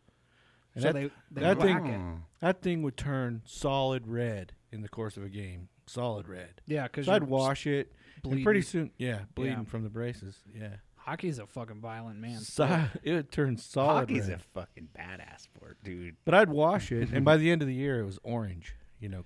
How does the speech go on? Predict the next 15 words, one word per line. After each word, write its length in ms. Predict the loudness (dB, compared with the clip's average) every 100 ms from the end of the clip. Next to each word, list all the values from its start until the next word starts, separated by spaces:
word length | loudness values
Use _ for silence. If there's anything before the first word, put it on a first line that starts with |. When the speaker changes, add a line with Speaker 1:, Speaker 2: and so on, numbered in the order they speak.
| -4
Speaker 1:
when 100 | -2
it 60 |
was 100 | -2
clean, 320 | -4 -2 -2
it 60 | -4
was 100 | -6
orange. 400 | -10 -10 -12 -16 -14
Speaker 2:
Right. 340 | -12 -12 -14 -16 -18 -18 -20 -20 -20 _ -8
Dude, 160 | -6 -2
you 80 |
know 80 | 0
what's 180 | 0 0
interesting 560 | -6 -8 -8 -10 -10 -10
is, 220 | -12 -10
like, 260 | -10 -10